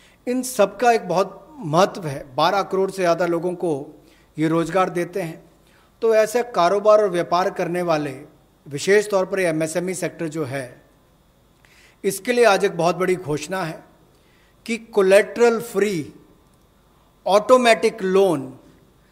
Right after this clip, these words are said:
तीन लाख करोड़ रुपए का मध्यम, सूक्ष्म, लघु, कुटीर और गृह उद्योग को मिलेगा। इसमें किसी को अपनी ओर से कोई guarantee, कोई collateral देने की आवश्यकता नहीं है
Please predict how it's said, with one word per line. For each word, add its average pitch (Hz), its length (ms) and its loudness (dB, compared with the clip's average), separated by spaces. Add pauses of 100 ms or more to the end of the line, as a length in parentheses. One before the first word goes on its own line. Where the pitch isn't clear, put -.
(280)
तीन 269 340 2 (180)
लाख 202 360 4
करोड़ 185 320 0
रुपए 165 240 -2
का 165 200 -2 (1120)
मध्यम, 175 640 -2
सूक्ष्म, 185 640 -4
लघु, 160 400 0 (760)
कुटीर 214 600 -4 (240)
और 175 180 -4
गृह 190 200 6
उद्योग 170 540 0
को 185 120 -4
मिलेगा। 156 480 -4 (880)
इसमें 226 360 -2
किसी 240 340 -6
को 240 140 -2
अपनी 220 440 -2
ओर 208 160 6
से 220 160 0
कोई 220 400 4
guarantee, 175 540 -2 (840)
कोई 233 240 6
collateral 214 480 4
देने 180 260 0
की 220 160 -6
आवश्यकता 175 640 0
नहीं 143 400 -2
है 190 240 -8